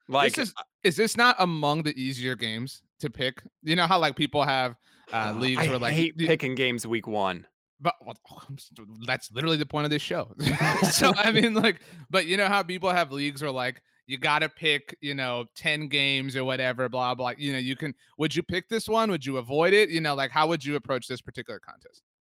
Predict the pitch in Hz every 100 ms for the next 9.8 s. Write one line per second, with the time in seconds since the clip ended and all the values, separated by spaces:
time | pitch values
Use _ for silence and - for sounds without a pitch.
0 | _ 139 151 156 165 170 160 160 156 196
1 | 226 208 - 185 202 196 185 170 156 -
2 | 123 - 95 - 95 85 82 120 139 147
3 | 131 220 170 196 160 - - 135 143 156
4 | 143 123 190 - _ _ _ - 131 131
5 | - 143 139 151 - 135 135 131 120 127
6 | 120 113 117 110 104 - _ _ _ 170
7 | 196 170 160 - 147 135 123 120 127 -
8 | 123 - 127 131 101 87 80 98 101 120
9 | 117 - 139 123 117 104 101